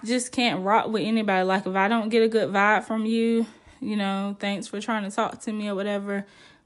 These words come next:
but I'm, I'm cool on you. I'm good. I'm not with it. So,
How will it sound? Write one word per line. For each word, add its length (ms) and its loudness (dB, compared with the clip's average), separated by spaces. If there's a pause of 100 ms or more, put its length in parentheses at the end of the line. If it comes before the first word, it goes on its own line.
but 400 2
I'm, 460 -8
I'm 180 -2
cool 320 2
on 180 -4
you. 140 -6
I'm 160 -4
good. 400 -2
I'm 360 -6 (1300)
not 320 -2
with 260 -6
it. 400 -4
So, 600 -4